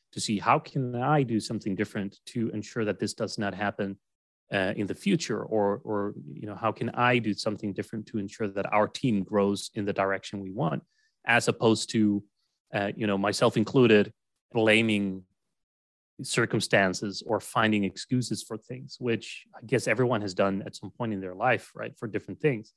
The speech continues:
And, and in business, I think this extreme ownership is very valuable. So whether you like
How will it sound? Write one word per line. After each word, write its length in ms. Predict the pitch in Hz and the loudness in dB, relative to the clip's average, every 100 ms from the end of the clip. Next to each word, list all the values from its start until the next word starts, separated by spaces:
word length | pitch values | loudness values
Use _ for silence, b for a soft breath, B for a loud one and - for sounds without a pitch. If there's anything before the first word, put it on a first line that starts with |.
| _ _ _ _ _ _ | _ _ _ _ _ _
And, 580 | - 101 101 104 101 101 - | -2 2 4 2 0 -4 -4
and 160 | 104 | -4
in 140 | 98 98 | -2 2
business, 580 | 151 - 110 98 - - | 2 4 0 0 -4 -4
I 100 | 107 | -4
think 320 | - 110 95 | -2 -4 0
this 260 | 107 - | -2 -2
extreme 360 | - - - 107 | -8 -8 -4 -4
ownership 380 | 104 104 - 117 | -4 -6 -8 -8
is 380 | 123 107 104 101 | -4 -2 -4 -8
very 440 | 98 113 107 104 | -4 2 4 4
valuable. 580 | 98 98 101 104 107 123 _ _ _ - | 2 2 0 -2 -8 -12 _ _ _ -4
So 140 | 110 | -2
whether 320 | 101 120 127 | 6 6 6
you 200 | 113 107 | 2 0
like 380 | 104 107 107 - | 0 0 0 -4